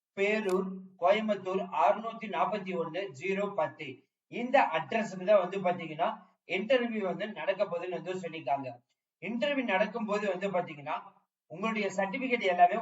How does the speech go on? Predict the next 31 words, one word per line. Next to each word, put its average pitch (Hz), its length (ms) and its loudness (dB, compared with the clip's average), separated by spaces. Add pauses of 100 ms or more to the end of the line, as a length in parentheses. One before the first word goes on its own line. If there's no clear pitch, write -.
ஒரிஜினல் 196 380 -6
சர்டிபிகேட் 185 320 -2
வந்து 185 160 -4
கொண்டு 170 220 -2
போயிடுங்க. 156 320 -2 (480)
அதே 208 140 -2
மாதிரி 220 260 0
ஜெராக்ஸும் 208 480 4
வந்து 185 160 -2
கொண்டு 175 200 -2
போயிடுங்க. 156 340 -2 (500)
with - 140 -6 (200)
ஐ 180 140 2
டி 277 100 -6
ப்ரூஃப் 220 300 -4
ஏதோ 185 160 0
வந்து 196 220 -2
கொண்டு 185 180 -6
போயிடுங்க. 165 300 0
அதே - 160 -2
மாதிரி 233 240 -2
மேண்டேட்டரியா 214 520 -2
வந்து 190 200 -4
பாத்தீங்கன்னா, 180 400 -6
டிரைவிங் 208 400 -6
லைசன்ஸ் 180 400 -8
வந்து 160 240 -12
இருக்கணும் 160 420 -10
வந்து 143 220 -10
சொல்லியிருக்காங்க. 143 540 -6 (640)
டூ 247 80 -2